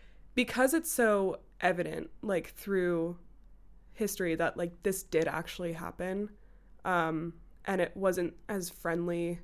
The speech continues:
as we thought. The first things-, the first Thanksgiving dinner was a Thanksgiving in, um,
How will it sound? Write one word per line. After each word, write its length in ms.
as 200
we 80
thought. 280
The 100
first 260
things-, 360
the 100
first 200
Thanksgiving 420
dinner 260
was 360
a 80
Thanksgiving 800
in, 500
um, 640